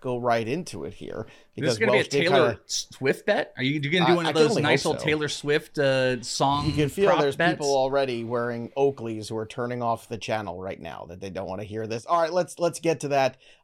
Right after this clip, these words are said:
Speaker 1: uh, next wager that you have here. Uh, it doesn't have to do with her, but it does have to do with him. Let's talk about your Travis Kelce love.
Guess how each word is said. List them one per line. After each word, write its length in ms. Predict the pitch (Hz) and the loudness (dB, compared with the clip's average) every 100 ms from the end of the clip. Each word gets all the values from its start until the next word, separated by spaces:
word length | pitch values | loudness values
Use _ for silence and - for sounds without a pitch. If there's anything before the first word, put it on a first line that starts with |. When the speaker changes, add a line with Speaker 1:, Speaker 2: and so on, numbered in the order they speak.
| - | -6
Speaker 1:
uh, 280 | 139 135 123 | 0 0 0
next 340 | 139 151 - | -2 -4 -4
wager 400 | 127 131 127 120 | -4 -2 -2 -4
that 140 | 120 117 | -4 -4
you 140 | 120 120 | -6 -6
have 320 | 110 110 101 | -2 -2 -2
here. 340 | 107 110 110 - _ - | -6 -6 -6 -8 _ -4
Uh, 180 | 117 110 | 0 0
it 220 | 127 127 | 0 -6
doesn't 260 | - 160 151 | -2 0 2
have 140 | 147 | 0
to 100 | 147 | -2
do 280 | 139 147 147 | -4 0 2
with 540 | 139 135 123 - - - _ _ - | 4 2 2 -14 -20 -20 _ _ -8
her, 300 | 226 226 170 | 0 2 2
but 160 | 147 139 | 2 0
it 80 | |
does 180 | 147 160 147 | 2 0 2
have 160 | 147 | 0
to 100 | 135 | 0
do 200 | 131 147 | -2 0
with 280 | 139 131 127 - | 2 2 0 -14
him. 380 | - 202 101 117 131 - - - | -6 -4 -4 -4 -6 -16 -20 -18
Let's 140 | 110 | -12
talk 180 | - 135 | -4 -2
about 220 | 139 135 | 0 0
your 80 | 131 | 0
Travis 380 | 120 151 143 135 | -4 -2 -2 -4
Kelce 520 | - - 160 190 117 | -10 -4 -4 -4 -8
love. 340 | 80 64 - | -8 -10 -12